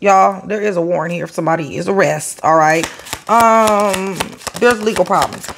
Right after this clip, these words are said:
Somebody definitely does want to mend this, or at least they're thinking about it a lot, okay? They want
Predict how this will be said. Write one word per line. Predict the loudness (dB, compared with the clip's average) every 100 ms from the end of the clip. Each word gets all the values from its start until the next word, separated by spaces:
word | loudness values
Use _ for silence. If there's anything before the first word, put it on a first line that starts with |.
| -12 -4
Somebody | 0 2 2
definitely | 2 0 -2 0
does | 2 2
want | 2 -2
to | -2
mend | -4 -2
this, | -2 -4 -6 -10 -10 -12 -14 -4
or | 0
at | 0
least | 2
they're | -2
thinking | -2 -4 -2
about | 0 2 2
it | 0 -2
a | 0
lot, | 2 2 -2 -6
okay? | -4 0 2 2 0
They | -2
want | 0 -2 -4